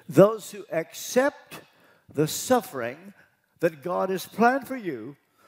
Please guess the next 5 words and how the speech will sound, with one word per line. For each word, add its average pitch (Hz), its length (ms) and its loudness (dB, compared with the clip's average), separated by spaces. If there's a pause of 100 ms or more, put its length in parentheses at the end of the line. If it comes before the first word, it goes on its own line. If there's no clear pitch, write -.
(580)
will 180 160 0
come 190 320 -6
into 180 260 -4
your 151 300 -4
inheritance. 123 880 -2